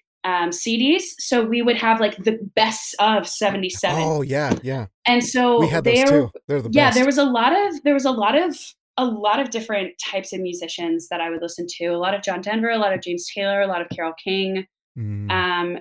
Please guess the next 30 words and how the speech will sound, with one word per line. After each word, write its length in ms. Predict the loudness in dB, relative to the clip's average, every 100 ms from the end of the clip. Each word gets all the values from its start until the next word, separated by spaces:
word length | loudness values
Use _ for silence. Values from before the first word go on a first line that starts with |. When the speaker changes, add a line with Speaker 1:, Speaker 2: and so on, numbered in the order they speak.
| -4 2
Speaker 1:
Joni 220 | 4 4
Mitchell, 260 | 2 2
not 180 | 2 2
as 140 | 0 0
much, 220 | -2 -2
honestly. 340 | -6 -4 -2
That 200 | -2 -2
came 220 | 0 0
later. 460 | 0 0 -2 -6 -6
Um, 440 | -4 -2 -4 -8 -12 _ _
but 400 | 2 4 4 2
same 320 | 0 0 2 2
type 260 | 2 -2 0
of 240 | -2 -4 -12 -20 _ _ -4
vein. 540 | 0 2 0 0 -2 -4 _ _ _ -4
And 120 | 2 2
then 60 |
Speaker 2:
Mm-hmm. 40 | 2
Speaker 1:
when 80 | 2
I 80 | 0
started 440 | 0 0 0 0
getting 300 | -2 -2 -4 -8 -6
older, 720 | -4 0 2 2 2 -2 -6 _ _ _ _ _ _ -12
I'm 140 | -4 -2
listening 460 | 0 -2 -2 -2 -6 -6
to, 360 | -4 -2 -2 -2
like, 220 | -6 -6
more 520 | -4 -2 -2 -4 -6 _ _ _ _ _ _ _ _ _ _ -8 -6 -6
Kelly 260 | -2 2 2
Clarkson, 720 | 4 2 2 2 4 4 2